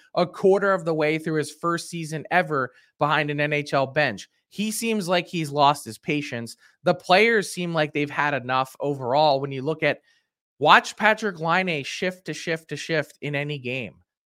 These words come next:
Some nights you're not even entirely certain if he likes hockey. And more than that, you've got this incredible crop of young players that you've drafted well and have developed so poorly, from Sillinger to now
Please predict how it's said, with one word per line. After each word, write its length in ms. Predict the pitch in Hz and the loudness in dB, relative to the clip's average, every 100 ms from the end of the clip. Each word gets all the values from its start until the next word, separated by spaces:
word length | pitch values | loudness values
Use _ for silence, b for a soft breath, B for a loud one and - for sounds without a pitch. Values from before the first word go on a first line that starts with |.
| _ _ | _ _
Some 360 | - - 214 226 | -10 4 4 6
nights 340 | 220 220 220 - | 4 2 -2 -8
you're 160 | 170 180 | -4 2
not 260 | 165 185 | 4 4
even 180 | 202 196 | 2 -4
entirely 540 | 185 160 175 180 170 | -4 -4 -2 -2 -4
certain 340 | 160 170 143 151 | -6 -6 -4 -4
if 120 | 147 | -6
he 160 | 160 131 | -6 -4
likes 360 | 123 151 151 | -2 -2 -4
hockey. 640 | - 117 131 - - _ _ _ _ _ _ | -6 -2 -2 -6 -20 _ _ _ _ _ _
And 160 | - 202 | -2 2
more 200 | 220 277 | 4 2
than 180 | 262 185 | 0 -2
that, 300 | 160 151 - _ | 0 0 -4 _
you've 180 | 180 190 | -6 0
got 220 | 202 208 | 6 6
this 180 | 233 233 | 6 -4
incredible 640 | 196 180 - 196 214 220 | -6 -6 2 2 2 -2
crop 480 | 220 - 185 170 156 | -4 0 2 2 0
of 140 | 139 139 | -8 -4
young 260 | 160 165 | -4 -4
players 560 | - 151 151 143 117 - _ _ | -4 0 0 0 -4 -8 _ _
that 160 | - 151 | -2 0
you've 240 | 180 147 | 0 -4
drafted 640 | 123 151 151 220 220 156 127 | -6 -2 2 0 0 -6 -4
well 420 | 117 104 104 104 b b | -2 -2 -2 -6 b b
and 120 | 170 | 4
have 220 | 196 185 | 4 4
developed 680 | 196 165 156 180 196 190 - _ | 0 0 4 6 6 0 -4 _
so 520 | - - 214 220 226 | -16 -6 0 0 -2
poorly, 600 | - 190 175 131 104 95 b b | -4 -4 -2 -6 -8 -12 b b
from 180 | - 147 | -8 -6
Sillinger 840 | 139 - 214 220 214 214 208 202 b b | -6 0 0 2 -2 -2 -2 -2 b b
to 80 | - | -8
now 380 | 151 143 143 120 | -2 2 2 0